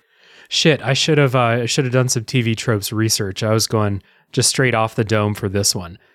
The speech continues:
So, um, so I take it, since this is the topic that you chose, I take it that when you play video games, you hoard items until the perfect time, and then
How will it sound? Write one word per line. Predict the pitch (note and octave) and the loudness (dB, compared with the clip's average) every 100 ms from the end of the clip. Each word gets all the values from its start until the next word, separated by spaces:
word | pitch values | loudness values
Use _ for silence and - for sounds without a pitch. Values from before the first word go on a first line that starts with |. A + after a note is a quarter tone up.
| _ _ | _ _
So, | - - A2+ G2+ G2+ - _ _ | -8 -2 2 2 0 -6 _ _
um, | - A#2 A2 A#2 | -4 -2 -2 -2
so | - C#3+ C3+ | 0 2 0
I | B2+ C3 C3+ | -2 0 -2
take | C3+ B2 | 0 -2
it, | A#2+ A2 - | 0 -2 -2
since | - A#2 - | 0 0 0
this | B2 C3+ | 0 0
is | |
the | A2 | -2
topic | A2 A#2 A2 A#2 G#2+ | -2 -2 0 -2 -2
that | A2 | -4
you | G#2+ | -2
chose, | A#2 - G#2+ G#2 F#2+ - - _ | -2 -2 -2 -2 -6 -10 -20 _
I | - A2 | -4 -4
take | - B2 A#2+ | 0 0 0
it | A2 | 0
that | A#2 G#2+ G2 - _ | 0 0 -2 -12 _
when | - A2+ | -2 0
you | A2+ D#3+ | 4 2
play | D#3+ D3 | 4 2
video | A#2 A#2 A2 G#2+ | 2 2 2 2
games, | G#2+ G#2 G2+ G2+ - _ _ _ | 2 0 0 -2 -6 _ _ _
you | A2 A2 B2 | -2 2 2
hoard | A#2 C#3+ C3 C3+ | 2 2 2 2
items | A#2+ A#2+ B2 B2 A#2+ | 0 0 2 2 0
until | C3+ A2 C3+ | -2 0 0
the | A#2 | 0
perfect | A2+ B2 A#2 A#2 - | 0 0 0 -2 -2
time, | - A2+ G#2+ G#2+ G#2 _ _ - | -2 0 0 -2 -6 _ _ -8
and | - A2 | -2 0
then | A2+ A2 A2 | 0 0 -2